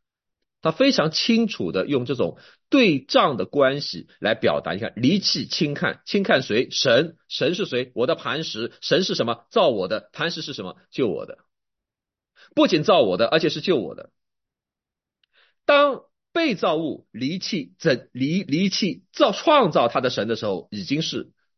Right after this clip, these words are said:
这个神的仇敌了。何况我们不仅离弃创造我们的神，而且还轻看救我们的磐石。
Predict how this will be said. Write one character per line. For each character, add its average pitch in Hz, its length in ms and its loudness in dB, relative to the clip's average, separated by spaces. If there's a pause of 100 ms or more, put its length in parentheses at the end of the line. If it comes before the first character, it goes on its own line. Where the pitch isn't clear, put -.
这 127 100 -2
个 98 100 -4
神 82 180 -10
的 82 120 -12
仇 - 220 -20
敌 - 160 -20
了。 - 100 -20 (260)
何 233 240 6
况 262 240 4
我 127 60 6
们 131 160 2
不 226 160 4
仅 104 220 -4
离 135 200 -2
弃 - 280 -6 (100)
创 247 360 4
造 131 160 2
我 101 120 0
们 90 120 -8
的 95 80 -4
神， 65 260 -16 (180)
而 127 200 4
且 120 160 -2
还 - 520 -4
轻 170 260 -2
看 - 280 -8 (120)
救 262 260 2
我 95 360 -2
们 - 140 -18
的 76 80 -18
磐 - 220 -20
石。 - 200 -18